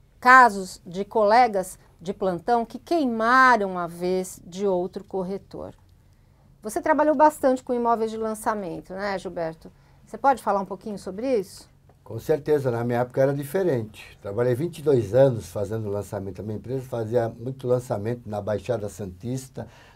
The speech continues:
Speaker 2: no Litoral Norte, também tive, ah, ah, filial em Serra Negra, tive filial aqui em São Paulo, na Brigadeiro Luiz Antônio. Eh, isso é uma coisa de hoje. Na minha época, quando eu vendia,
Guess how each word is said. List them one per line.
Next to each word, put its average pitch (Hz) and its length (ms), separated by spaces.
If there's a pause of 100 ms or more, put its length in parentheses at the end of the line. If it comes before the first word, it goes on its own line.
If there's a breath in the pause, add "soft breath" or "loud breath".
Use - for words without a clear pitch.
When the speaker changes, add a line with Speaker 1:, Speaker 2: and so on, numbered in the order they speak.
Speaker 2:
no 95 80
Litoral 101 440
Norte, 104 760
também 95 220
tive, 95 440 (320 soft breath)
ah, 92 580
ah, 85 60
filial 101 480
em 92 40
Serra 92 320
Negra, 107 360
tive 95 180
filial 101 400
aqui 95 280
em 117 60
São 90 280 (100)
Paulo, 113 260
na 104 120
Brigadeiro 95 420
Luiz 92 180
Antônio. 98 640 (580 soft breath)
Eh, 107 260
isso 127 300
é 135 80
uma 135 180
coisa 131 680
de 110 180
hoje. 110 520 (200)
Na 113 140
minha 131 180
época, 143 420
quando 135 440
eu 123 140
vendia, 135 580